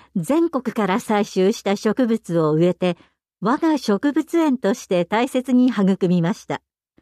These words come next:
博士の庭は、今も牧野記念庭園として地域の人たちに親しまれています。庭園の植物たち。妻の名を取って命名した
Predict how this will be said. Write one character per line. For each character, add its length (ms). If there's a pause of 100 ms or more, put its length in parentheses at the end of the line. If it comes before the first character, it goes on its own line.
(580)
博 260
士 140
の 140
庭 320
は、 180 (300)
今 240
も 220 (280)
牧 340
野 180
記 180
念 280
庭 280
園 120
と 160
し 120
て 200 (100)
地 180
域 160
の 100
人 220
た 100
ち 140
に 120
親 160
し 140
ま 140
れ 120
て 140
い 80
ま 140
す。 180 (1400)
庭 140
園 280
の 120
植 300
物 260
た 140
ち。 200 (800)
妻 300
の 180
名 220
を 60
取 180
っ 20
て 220
命 240
名 220
し 120
た 200